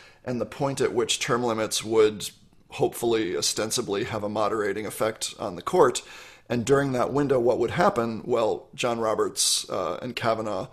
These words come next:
um, and, uh, the other partisan justices,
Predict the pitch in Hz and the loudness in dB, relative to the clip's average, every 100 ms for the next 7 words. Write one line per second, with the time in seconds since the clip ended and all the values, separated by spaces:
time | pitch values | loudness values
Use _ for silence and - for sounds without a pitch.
0 | - - - - - 123 113 113 - - | -16 -20 -20 -12 -6 -4 -4 -8 -12 -10
1 | - 117 117 - - 85 90 - - - | -6 -6 -8 -10 -10 -6 -6 -6 -12 -18
2 | - 117 117 117 - 110 117 - 120 180 | -12 -6 -4 -4 -2 -2 -2 -2 2 2
3 | - 143 117 117 - | 2 0 0 0 -4